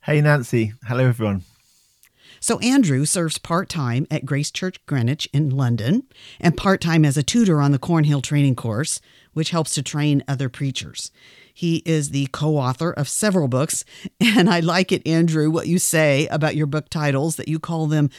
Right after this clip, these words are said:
Speaker 2: decreasingly imaginative <laughs> titles. One is called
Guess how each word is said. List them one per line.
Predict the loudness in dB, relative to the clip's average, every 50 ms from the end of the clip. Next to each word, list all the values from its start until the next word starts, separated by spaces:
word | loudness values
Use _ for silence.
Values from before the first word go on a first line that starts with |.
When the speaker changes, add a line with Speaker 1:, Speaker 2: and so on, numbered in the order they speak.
| -14 _ 0
Speaker 2:
decreasingly | 0 0 0 0 -4 -2 0 0 2 0 0 -2 0 2 2 4 4 4 4 2 0 0
imaginative | 2 2 4 4 4 2 2 0 0 2 2 2 2 0 -2 -4 -4 -4
<laughs> |
titles. | -2 -2 0 0 0 -2 -2 -4 -4 -4 -6 -10 -14 _ -20 -20 -18 -16 -16 -8 -6 -6 -4 -4
One | -4 -2 -2 0 0 0
is | 0 0 -2
called | -6 -6 -4 -2 0 0 0 0 -2